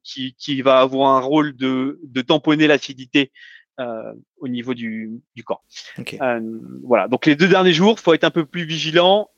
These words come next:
Speaker 1: euh, voilà, à consommer quand même suffisamment de,
Speaker 2: De sodium
Speaker 1: de
Speaker 2: et de
Speaker 1: sodium,
Speaker 2: bica-,
Speaker 1: pour pas,
Speaker 2: ok.
Speaker 1: voilà, pour, pour avoir quand même une,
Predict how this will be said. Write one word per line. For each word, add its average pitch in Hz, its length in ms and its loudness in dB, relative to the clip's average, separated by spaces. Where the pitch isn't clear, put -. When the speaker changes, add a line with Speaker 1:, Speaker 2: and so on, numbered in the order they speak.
Speaker 1:
euh, 131 800 -4
voilà, 113 300 -8
à 117 100 -4
consommer 143 480 -2
quand 139 140 0
même 127 180 -2
suffisamment 139 720 -4
de, 117 580 -2
Speaker 2:
De 131 100 -2
sodium 135 280 2
Speaker 1:
de 143 40 4
Speaker 2:
et 147 40 0
de 147 40 4
Speaker 1:
sodium, 117 220 2
Speaker 2:
bica-, 113 180 -8
Speaker 1:
pour 131 140 0
pas, 156 280 6
Speaker 2:
ok. 131 120 -6
Speaker 1:
voilà, 113 180 4
pour, 120 240 -8
pour 123 200 0
avoir 123 180 -2
quand 131 140 0
même 131 180 -2
une, 117 440 -10